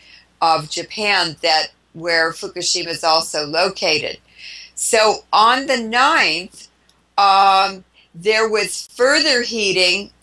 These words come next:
and where, where that earthquake occurred, and there was much heavier heating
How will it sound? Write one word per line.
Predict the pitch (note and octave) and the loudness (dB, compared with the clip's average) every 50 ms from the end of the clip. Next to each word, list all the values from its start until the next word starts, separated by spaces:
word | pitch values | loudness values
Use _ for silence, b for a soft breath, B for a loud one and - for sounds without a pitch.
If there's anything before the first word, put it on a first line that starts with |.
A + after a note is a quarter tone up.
| _ _ _ _ _ - - - | _ _ _ _ _ -4 -2 0
and | G3+ G3 G3 G3 G3 F#3+ F#3 F#3 F#3 - - - | 0 2 2 2 2 0 0 -2 -4 -8 -10 -10
where, | F#3+ F#3+ F#3+ G3 F#3 - _ _ | -8 -6 -6 -6 -8 -10 _ _
where | - F3 F#3+ F#3+ F#3 | -12 -8 -6 -4 -2
that | F#3+ F3+ F#3 F#3 | 0 0 0 0
earthquake | G3 G3+ G3 - - A3 G3 G3 G3 | -2 -6 -8 -10 -8 -8 -8 -8 -8
occurred, | F#3+ F3+ - - G3+ F3 E3 E3+ E3+ E3+ E3 - B B B B B B B B B | -10 -12 -10 -8 -6 -4 -4 -2 -4 -4 -6 -12 B B B B B B B B B
and | G3 G3+ G3+ G3+ G3+ G3 F#3+ - - | 0 2 2 2 0 -2 -4 -8 -6
there | F#3+ G3 G3+ F#3 | -4 -4 -4 -4
was | G3 G3 F3 F3 D3+ | -6 -10 -12 -12 -8
much | F#3 G3 G#3 A#3 A#3+ - - | -4 -4 -4 -2 -2 -6 -6
heavier | C4 B3+ B3 A#3+ A3 A#3+ A#3 G#3+ G3+ G3+ | -4 -4 -4 -4 -4 -4 -2 -2 -2 -4
heating | G3+ G3 A3+ A3+ A3 G#3+ G#3 G3+ G3 F#3+ F#3 F#3 F#3 | -6 -8 -8 -6 -4 0 0 2 2 0 0 -2 -6